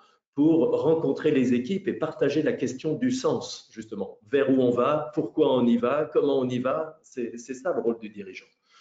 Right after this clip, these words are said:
Voilà, donc, euh, je pense qu'un dirigeant qui, qui se détache de cette manière-là sur certains sujets, mais qui se réinvestit sur la question du sens,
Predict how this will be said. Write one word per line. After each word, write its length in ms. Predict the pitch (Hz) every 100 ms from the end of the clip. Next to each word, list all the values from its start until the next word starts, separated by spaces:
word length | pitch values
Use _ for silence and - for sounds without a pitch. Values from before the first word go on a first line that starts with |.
| - _ _
Voilà, 220 | 135 107
donc, 240 | 123 123 127
euh, 400 | 123 113 110 110 - _ _
je 100 | - -
pense 240 | 156 151 -
qu'un 520 | 143 120 104 - 120
dirigeant 560 | 120 123 123 123 139 135
qui, 360 | 113 107 113 - _ _ _ -
qui 120 | 110
se 160 | -
détache 680 | 123 127 156 156 165 - - -
de 120 | 120
cette 280 | 135 135 156
manière-là 760 | 143 139 127 117 123 104 - - _ -
sur 280 | - - 107
certains 320 | 120 117 123
sujets, 560 | 117 113 110 127 127 - - _ -
mais 160 | 117
qui 140 | - 123
se 140 | 139
réinvestit 800 | 123 147 180 165 151 151 - 151
sur 160 | - 117
la 80 |
question 360 | 110 123 - 131
du 140 | 110
sens, 360 | 110 160 165